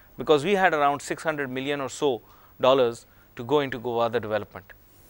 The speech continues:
I don't see them in the papers, but I do see some, uh, urban development in Gwadar। That I see, that I see। But else I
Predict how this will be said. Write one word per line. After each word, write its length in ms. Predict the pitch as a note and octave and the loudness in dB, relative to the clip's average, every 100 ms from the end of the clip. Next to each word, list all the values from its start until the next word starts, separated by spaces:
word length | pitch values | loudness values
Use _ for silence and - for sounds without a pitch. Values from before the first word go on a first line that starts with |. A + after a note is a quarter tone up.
| - _ _ _ | -20 _ _ _
I 100 | A2+ B2+ | -2 -2
don't 160 | B2+ - | -4 -6
see 140 | C#3 | -6
them 140 | B2+ A2+ | -4 -6
in 80 | G#2 | -10
the 60 | - | -8
papers, 400 | A2+ G2 F2 - - - _ - | -8 -8 -12 -16 -20 -20 _ -2
but 160 | B2 C#3 | 4 4
I 20 | C#3 | 2
do 100 | F3+ D3+ | -2 -2
see 120 | E3 D3+ | -4 0
some, 180 | D#3 C#3 - - - A#2+ | 2 2 -2 -12 -4 -2
uh, 260 | A#2 A2+ G#2 _ _ - | 0 -2 -6 _ _ 2
urban 300 | D#3 D#3+ D3+ B2+ | 6 6 4 0
development 420 | C3+ D3 C#3+ B2 | 0 0 -4 -8
in 80 | G#2+ | -10
Gwadar। 340 | F#2 F2 F#2+ _ _ _ _ _ - | -8 -10 -12 _ _ _ _ _ -8
That 320 | A2+ C#3+ D3+ | 4 6 8
I 40 | B2 - | 4 -2
see, 120 | F#2 F#2+ _ _ _ _ _ - | -14 -20 _ _ _ _ _ -8
that 280 | C3+ C3+ A2 | 0 0 0
I 40 | - | -10
see। 100 | A2+ _ _ _ _ _ _ _ _ _ _ _ B2 | -20 _ _ _ _ _ _ _ _ _ _ _ -8
But 200 | A#2+ E3 F#3+ | -4 2 2
else 200 | G3 - | 0 -2
I 20 | - | 2